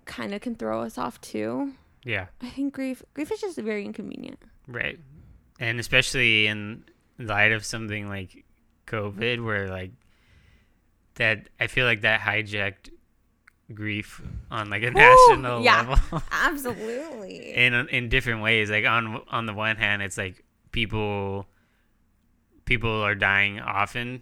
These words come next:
Speaker 1: Mm-hmm.
Speaker 2: And so it feels like, oh, there's, like, another one. Especially when you go to a church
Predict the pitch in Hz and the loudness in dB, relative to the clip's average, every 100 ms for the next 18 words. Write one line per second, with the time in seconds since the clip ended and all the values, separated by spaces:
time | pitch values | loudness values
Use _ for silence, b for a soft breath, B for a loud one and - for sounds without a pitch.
0 | - 254 208 196 190 196 120 101 - 101 | -8 -10 -8 -10 -10 -10 -10 -10 -8 -8
1 | 98 98 95 95 98 113 120 107 104 98 | -6 -8 -8 -8 -6 -6 -6 -6 -8 -6
2 | 98 107 101 104 101 98 - b b b | -8 -8 -10 -8 -8 -10 -16 b b b
3 | - 135 - 113 107 107 104 107 101 - | -6 -4 2 0 0 -4 -4 -4 -6 -6
4 | 107 104 - - _ _ 123 - 110 101 | -6 -6 -10 -14 _ _ -18 -10 -8 -8
5 | - | -12